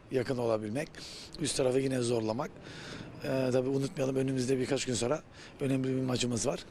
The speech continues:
O bizim için daha da önemli olacak. E, oraya da en iyi şekilde hazırlanıp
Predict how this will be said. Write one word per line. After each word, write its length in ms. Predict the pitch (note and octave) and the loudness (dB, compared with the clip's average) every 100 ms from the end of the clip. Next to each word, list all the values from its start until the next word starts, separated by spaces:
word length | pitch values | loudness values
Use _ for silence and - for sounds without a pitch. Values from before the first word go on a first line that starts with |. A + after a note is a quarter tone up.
| - - - - - | -16 -16 -16 -8 0
O 100 | C3 | 2
bizim 220 | B2+ C3 | 2 2
için 240 | A#2+ C3+ | 0 0
daha 200 | C3+ C3 | 2 2
da 40 | B2 | 2
önemli 420 | A2+ A2 G#2+ G2 - - | 0 0 0 -2 -6 -2
olacak. 340 | G#2+ G#2 C3 - - - - - - - - - - - - A#3+ | 0 2 0 -4 -12 -16 -16 -14 -16 -14 -14 -14 -14 -14 -4 0
E, 180 | C3 B2 | 2 4
oraya 280 | B2 C3 C3+ | 4 4 4
da 40 | |
en 100 | C3+ | 2
iyi 100 | C3 | 0
şekilde 280 | A2+ A#2+ B2 | 0 2 2
hazırlanıp 440 | B2 A#2+ A#2 C#3+ | 2 0 -2 -2